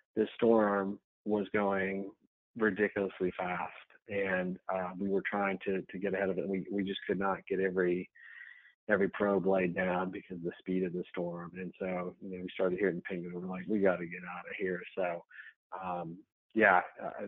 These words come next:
that, that was, uh, that was definitely a, a scary day. Um,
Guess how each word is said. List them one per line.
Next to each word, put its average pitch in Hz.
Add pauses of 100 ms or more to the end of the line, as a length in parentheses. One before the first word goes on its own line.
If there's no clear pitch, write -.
that, 101
that 101
was, 98
uh, 87 (160)
that 92
was 95
definitely 95
a, 87
a - (160)
scary 90
day. 90 (460)
Um, 92